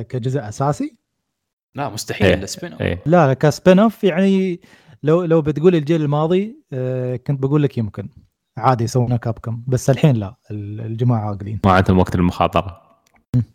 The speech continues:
Speaker 3: محمد عبد النبي، أهلًا محمد. السلام عليكم. وعليكم السلام. بعد دعم الشركات بفتح السيرفرات العربية، الحين وش عذر نينتندو على دعم المنطقة؟ آه، ما في عذر، بس نينتندو خلاص الحين فقدنا الأمل فيها.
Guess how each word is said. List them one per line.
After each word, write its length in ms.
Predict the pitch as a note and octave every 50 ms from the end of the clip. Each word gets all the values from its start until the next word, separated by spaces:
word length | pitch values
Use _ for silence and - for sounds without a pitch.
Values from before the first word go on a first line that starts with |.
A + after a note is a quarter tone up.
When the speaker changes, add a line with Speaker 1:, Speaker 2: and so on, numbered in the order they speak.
| _ _ _ _ _ _ _ _ _ _ _ _ _ _ _ _ _ _ _ - G2+
Speaker 3:
محمد 320 | - C#3+ D3 D3+ C#3+ C3
عبد 160 | A#2 A#2 A2+
النبي، 380 | A#2 A2+ A#2 A2 G2 G2 F2+ F2+
أهلًا 180 | G2 G2 F2+
محمد. 320 | E2+ - F2 E2 D#2+ E2 - -
السلام 420 | - - - A#2+ A2 G#2+ G#2+ G#2 F#2+
عليكم. 460 | F2+ F#2+ F#2 F2+ - - - F2 F2+
وعليكم 280 | E2+ E2+ F2 E2+ - F2
السلام. 360 | - - - F2+ F2+ F#2 F#2+
بعد 200 | A#2+ B2+ C#3 C3+
دعم 140 | C#3 B2+ A#2+
الشركات 600 | A2 - A#2 G#2+ G2+ - A#2 A2 A2 A2 - G2+
بفتح 340 | F#2+ F#2+ F2 G#2+ G#2+ -
السيرفرات 480 | - - - G2+ F2 F#2 F2+ F2+ F2+ -
العربية، 480 | F2 D#2+ D#2+ D#2+ D#2+ - E2 E2 - F#2
الحين 200 | F#2 - B2 A#2
وش 180 | A#2+ A2+ -
عذر 220 | G#2 A#2 G#2+ G#2 F#2+
نينتندو 360 | F#2 F2+ - - G2+ G2+ F#2+
على 160 | F2 F2 F2+
دعم 240 | F2+ F2+ E2 E2 F2
المنطقة؟ 500 | E2+ - E2+ E2+ - - - - - G2 _ - - - - - - - - - - - - - - - - - - - _ -
آه، 220 | - - - - -
ما 160 | E3+ D#3 E3 D3+
في 140 | C3+ A#2
عذر، 240 | F#2+ G2 A2 C#3 C#3
بس 200 | B2+ B2+ A#2+ -
نينتندو 320 | B2 B2 - C3+ B2+ A2+ A2
خلاص 260 | - F#2+ F#2 F2 -
الحين 140 | G2 G2 F#2+
فقدنا 320 | G#2 - G#2 F#2 F#2 F2
الأمل 280 | E2+ F2+ F2+ F2 F2+ F2
فيها. 320 | - F#2 F2+ F2 - _